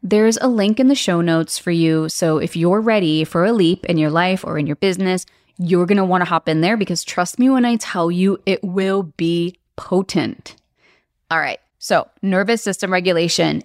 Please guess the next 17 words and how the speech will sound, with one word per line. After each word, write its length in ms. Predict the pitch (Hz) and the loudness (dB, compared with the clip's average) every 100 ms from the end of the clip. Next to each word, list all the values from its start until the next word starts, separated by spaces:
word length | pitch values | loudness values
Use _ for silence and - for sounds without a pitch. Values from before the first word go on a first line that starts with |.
| _ | _
in 220 | 214 233 | 2 4
my 120 | 247 233 | 4 2
opinion, 680 | 226 - 190 170 92 117 - | -2 -2 -4 -4 -6 -12 -6
is 160 | 220 185 - | -6 -6 -6
actually 500 | 226 294 - 392 339 | -4 -2 -2 2 2
where 420 | 208 185 170 175 - - - _ | 2 2 2 0 -2 -18 -20 _
mind-body 680 | 185 180 190 214 196 185 190 | 2 4 4 2 2 0 -2
connection 500 | - 175 165 - 175 | -2 -2 0 0 -2
happens. 720 | 170 165 - - - 135 - - _ _ _ | 0 -4 -6 -8 -8 -10 -12 -16 _ _ _
When 260 | 180 190 | -4 0
it 140 | 262 269 | 0 -2
comes 320 | 233 220 220 | 0 0 0
to 160 | - 196 | -2 -4
the 100 | 190 | -4
term 540 | - 180 170 165 165 | -4 -2 0 0 -2
mind-body 640 | - 175 175 185 180 175 185 | -2 0 2 2 2 2 2
medicine 640 | 170 160 160 208 220 262 | 0 -2 -4 -2 -2 -2